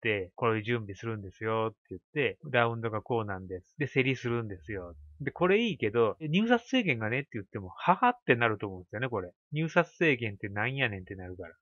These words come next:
それに、この支払い先も、落札額一の位の数字の人に払いますからって言っても、絶対これ、「はあ」になるんで、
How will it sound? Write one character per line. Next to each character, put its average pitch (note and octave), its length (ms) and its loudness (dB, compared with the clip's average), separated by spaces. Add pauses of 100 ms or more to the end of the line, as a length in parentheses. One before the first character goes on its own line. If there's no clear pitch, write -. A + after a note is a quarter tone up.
そ - 120 2
れ F3 140 2
に、 F3 320 -4
こ B2 80 -4
の A2 60 -4
支 - 160 -4
払 F#3+ 340 6
い F#3+ 40 0
先 F3 360 0
も、 D#3+ 340 0
落 D3 240 8
札 F#3 220 2
額 B2 280 4
一 A2+ 180 -2
の B2+ 120 2
位 G#2+ 340 4
の G#2 140 -8
数 A#2+ 240 -4
字 A2+ 180 -8
の A2 200 -4
人 - 180 -2
に G2 140 -6
払 A#2+ 200 8
い A#2 40 2
ま A#2+ 120 -2
す - 80 -16
か A2+ 100 2
ら F#2+ 80 0
っ - 20 -4
て - 120 -20
言 G2+ 80 -10
っ - 40 -20
て - 140 -12
も、 F#2+ 140 -10
絶 D#3 180 8
対 F3+ 80 2
こ F3+ 80 6
れ、 E3+ 40 4
「は F3+ 340 4
あ」 - 40 -2
に F3 120 0
な A#2 120 2
る G#2 140 -2
ん F#2+ 100 -14
で、 G2+ 260 -2